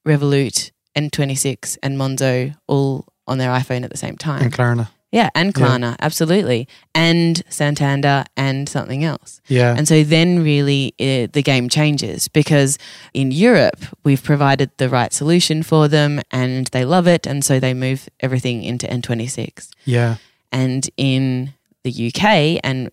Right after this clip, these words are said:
Speaker 1: in the U S, I will imagine this is only going to be enhanced. It's really what transactions do they do with what
Speaker 2: Yeah.
Speaker 1: product? And
Speaker 2: That's true. You're competing for the sale.
Speaker 1: You're totally competing for the sale. And I think then that's where what you,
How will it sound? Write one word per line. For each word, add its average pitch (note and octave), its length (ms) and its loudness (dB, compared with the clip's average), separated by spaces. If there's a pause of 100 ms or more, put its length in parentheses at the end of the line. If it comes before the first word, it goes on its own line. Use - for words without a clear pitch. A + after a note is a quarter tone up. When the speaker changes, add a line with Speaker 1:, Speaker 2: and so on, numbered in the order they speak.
Speaker 1:
in C#3 120 -4
the B2+ 80 -4 (120)
U B2+ 80 2
S, C3 220 -2
I - 60 -4
will C3 140 0
imagine B2 360 -4
this B2+ 180 -4
is - 180 -6
only C3 260 -4
going A#2+ 280 -4
to - 140 -8
be A#2+ 340 -4
enhanced. B2+ 720 -4 (500)
It's - 240 -2
really C#3+ 560 4 (240)
what D3 280 0
transactions C#3 760 0
do C3 160 0
they B2+ 180 0
do B2+ 360 0
with B2+ 260 -2
what - 400 -2
Speaker 2:
Yeah. - 340 -20
Speaker 1:
product? A#2 580 0 (460)
And F3 260 2 (220)
Speaker 2:
That's B2+ 180 -4
true. A#2+ 280 0 (280)
You're D#3 160 2
competing C3+ 460 2
for - 100 -10
the B2+ 80 -6
sale. C#3 380 4 (140)
Speaker 1:
You're A3 240 6
totally G#3+ 460 4
competing D#3 440 2
for D3 140 -2
the - 80 -4
sale. B2 400 2
And E3 120 2
I E3+ 60 6
think E3 300 0
then F3+ 320 4
that's - 280 0
where D#3 240 4
what D3 380 0
you, C#3+ 300 0